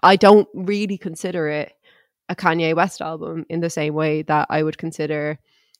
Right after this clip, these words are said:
Life of Pablo, which was similarly, um, kind of, you know, reworked and changed and,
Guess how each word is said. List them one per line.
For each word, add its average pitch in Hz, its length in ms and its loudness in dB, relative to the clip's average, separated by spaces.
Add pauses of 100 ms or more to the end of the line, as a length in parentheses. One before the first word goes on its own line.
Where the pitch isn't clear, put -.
Life 165 260 0
of 165 140 -10
Pablo, 160 500 0
which 165 300 -8
was 160 280 -4
similarly, 156 920 -4 (420)
um, 143 480 -6 (240)
kind 156 300 -4
of, 147 180 -6 (680)
you 165 100 -4
know, 147 240 -2
reworked 151 800 -4
and 143 140 -10
changed 143 580 -6
and, 147 260 -10